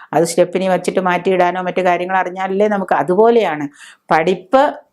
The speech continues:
ഇപ്പോ എന്തിനാണ് ഉന്നത വിദ്യാഭ്യാസമൊക്കെ നേടുന്നത്? എന്തിനു വേണ്ടിയാണ്? ജോലിക്ക് വേണ്ടി മാത്രമാണ്.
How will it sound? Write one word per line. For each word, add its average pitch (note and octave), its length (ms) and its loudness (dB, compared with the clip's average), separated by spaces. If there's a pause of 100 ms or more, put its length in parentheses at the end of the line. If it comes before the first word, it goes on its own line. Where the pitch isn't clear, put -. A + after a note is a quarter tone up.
(320)
ഇപ്പോ A#3+ 600 0
എന്തിനാണ് D#3+ 800 0
ഉന്നത D#3 220 2
വിദ്യാഭ്യാസമൊക്കെ G3+ 680 0
നേടുന്നത്? F#3+ 420 -2
എന്തിനു F3+ 260 0
വേണ്ടിയാണ്? F3 800 -2 (160)
ജോലിക്ക് E3 480 2
വേണ്ടി D#3+ 260 0
മാത്രമാണ്. C3+ 720 -4